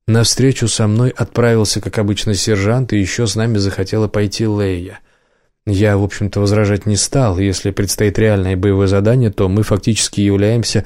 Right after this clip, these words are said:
тактической боевой группой нашего подразделения. Раздался стук в двери, и сам хозяин заведения, заглянув к нам в комнату, сказал: «Там к вам пришли. Я пытался связаться с вами, но ничего не вышло».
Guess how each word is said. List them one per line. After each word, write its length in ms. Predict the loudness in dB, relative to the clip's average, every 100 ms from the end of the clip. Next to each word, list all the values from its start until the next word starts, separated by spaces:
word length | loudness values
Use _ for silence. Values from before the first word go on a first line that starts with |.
| -6 -20 -8
тактической 680 | -2 -2 0 -2 -2 -2 0
боевой 360 | 2 2 2 2
группой 380 | 2 -2 0 0
нашего 380 | 0 -2 -4 -4
подразделения. 840 | -2 -2 0 0 -2 -4 -10 -10 -10 -10 _ _ _ _ _ _ -2
Раздался 640 | 0 2 2 0 0 -4
стук 280 | -8 -4 -4
в 40 |
двери, 300 | 0 2 2
и 80 | 2
сам 260 | 0 -2 -2
хозяин 380 | -2 -2 -2 -2
заведения, 420 | -2 0 0 0
заглянув 340 | 0 -2 -2
к 60 | -2
нам 140 | -4
в 40 | -2
комнату, 360 | -2 0 -2
сказал: 460 | -2 -2 0 0 -4 -12 _ _ _ _ _ _ _ _ _ _
«Там 160 | 0 0
к 80 | 2
вам 160 | 0
пришли. 460 | 0 -2 -2 -4 -4 -10 -20 _ -6
Я 440 | -4 0 0 -2 -6 -8 -4
пытался 800 | -2 0 0 0 -2 -2 -4 -4
связаться 480 | 0 2 2 0
с 80 | 0
вами, 220 | 0 0
но 180 | 0 0
ничего 300 | 0 0 0
не 100 | 0
вышло». 380 | 0 -2 -6